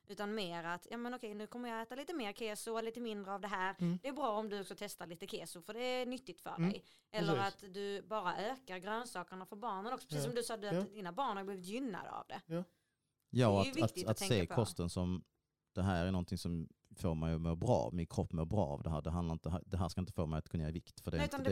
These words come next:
Speaker 3: det kan
Speaker 1: bränsle ju.
Speaker 2: Mm.
Speaker 3: Det är bränsle och det är inte slutändamålet hela tiden att man ska vara smal.
Speaker 2: Nej.
Speaker 3: Det är
Speaker 2: Nej.
Speaker 3: absolut inte,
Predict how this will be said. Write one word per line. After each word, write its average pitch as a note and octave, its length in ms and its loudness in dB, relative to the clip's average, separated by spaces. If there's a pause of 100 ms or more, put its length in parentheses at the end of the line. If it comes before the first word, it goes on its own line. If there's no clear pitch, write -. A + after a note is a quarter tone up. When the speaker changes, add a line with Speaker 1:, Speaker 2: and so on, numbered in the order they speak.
Speaker 3:
det C4+ 60 2
kan A3+ 80 4
Speaker 1:
bränsle - 320 -2
ju. E3 160 -6
Speaker 2:
Mm. D#3+ 240 -2
Speaker 3:
Det G#2 60 6
är G2+ 40 6
bränsle A2 360 4
och E2+ 40 0
det F2+ 80 4
är F2 40 4
inte G2 180 0
slutändamålet D#2+ 760 0
hela E2 180 2
tiden D2+ 320 0
att D2 140 -6
man D#2 140 -2
ska - 160 -6
vara D2+ 140 -4
smal. - 520 0
Speaker 2:
Nej. G#3+ 120 -8 (240)
Speaker 3:
Det F2 180 2
är - 100 4
Speaker 2:
Nej. A#2+ 100 -2
Speaker 3:
absolut E2+ 420 0
inte, F#2 180 0